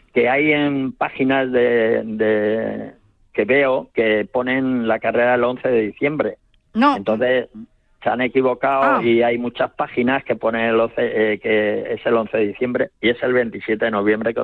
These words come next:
Speaker 1: tú, como tú bien has dicho, porque el año pasado, por la pandemia, sí hicimos el doce de diciembre, pero
Speaker 2: Sí.
Speaker 1: este año es el veintisiete.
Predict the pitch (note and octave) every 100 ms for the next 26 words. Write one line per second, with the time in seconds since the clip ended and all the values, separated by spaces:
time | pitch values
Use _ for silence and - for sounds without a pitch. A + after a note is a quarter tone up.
0 | G#2+ G2+ - G2+ G2+ G2 G#2+ G#2+ G#2+ G#2
1 | G#2+ A#2 B2+ G#2+ - - _ - A2 -
2 | A2 B2+ C#3 C#3 C#3+ - D3+ C3+ C#3 A2+
3 | A2 G2 G2+ G#2 G#2+ A2 A2 B2 - _
4 | _ _ - G#2 G2+ G#2+ G#2 G#2 - G2+
5 | G2 G2+ G#2+ G2+ G2 B2+ B2 G2+ F2+ _
6 | _ - - D#3 D#3+ A2+ A#2 B2+ - A#2
7 | G#2 G2 G2 - - - F#2+